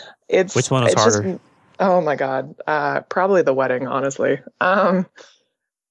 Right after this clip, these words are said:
Speaker 1: but it's, uh, I don't know. It's been, for me, it's just been a matter of, that's my life. I like having a lot of different projects happening.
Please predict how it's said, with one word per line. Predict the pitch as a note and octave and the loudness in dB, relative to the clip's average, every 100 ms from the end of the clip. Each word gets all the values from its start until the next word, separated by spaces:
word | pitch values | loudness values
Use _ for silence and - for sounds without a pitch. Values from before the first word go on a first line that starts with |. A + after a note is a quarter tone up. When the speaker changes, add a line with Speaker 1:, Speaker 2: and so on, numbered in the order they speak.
| - | -2
Speaker 1:
but | G3 F3 - - | 0 2 0 -2
it's, | F3+ E3+ - | -4 -4 -4
uh, | F3 E3 D#3+ D3+ D3+ - - _ _ _ _ _ - | -2 0 0 0 0 -4 -16 _ _ _ _ _ -8
I | |
don't | E4 | -4
know. | F#4 B3 | 0 2
It's | F#3+ - | 2 -2
been, | E3+ G#3 G#3 G#3 G#3 G3+ | -2 0 2 2 2 0
for | - F#3+ | -2 2
me, | F#3+ A3 | 4 4
it's | G3 - | 2 0
just | - | 0
been | E3 | 0
a | D#3+ | 0
matter | C#3+ B2+ C#3 C3+ | 0 2 4 4
of, | B2+ B2+ - - _ _ | 2 -2 -10 -20 _ _
that's | D#3 D#3 E3+ | -2 -2 -2
my | D3 | 0
life. | C3 C#3 - | 0 0 -2
I | G#2+ | -2
like | C#3 D3 D3+ | 0 0 0
having | D3+ D3+ C#3+ | -2 -2 -2
a | |
lot | C3 C3+ C#3 C#3 | -4 0 0 2
of | C3 | 0
different | C#3 - B2 - | -4 -8 -10 -4
projects | A#2+ C3 B2 - | -4 -2 -4 -8
happening. | - B2+ A#2 F3+ G#3 A#3 A#3+ | -8 -6 -4 -2 2 2 2